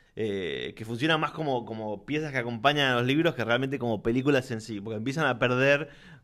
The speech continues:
eh, como algunos detalles clave, y para mí se nota que, o sea, eso se nota cuando, cuando hay cambio, hay tanto cambio de director que no hay una visión de la historia que, digamos, que, que le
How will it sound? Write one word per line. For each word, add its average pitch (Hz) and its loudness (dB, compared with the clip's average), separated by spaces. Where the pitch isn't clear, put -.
eh, 101 -2
como 101 -4
algunos 135 2
detalles 135 -2
clave, 151 4
y 123 0
para 117 2
mí 135 0
se 139 -2
nota 147 4
que, 107 -4
o 85 -12
sea, 104 -4
eso 131 -2
se 143 -4
nota 160 4
cuando, 110 -2
cuando 113 -2
hay 135 2
cambio, 160 4
hay 160 -2
tanto 170 4
cambio 175 4
de 170 6
director 156 4
que 156 0
no 147 2
hay 160 4
una 160 4
visión 170 0
de 117 -6
la 127 0
historia 156 0
que, 104 -4
digamos, 101 -6
que, 92 -12
que - -4
le 123 2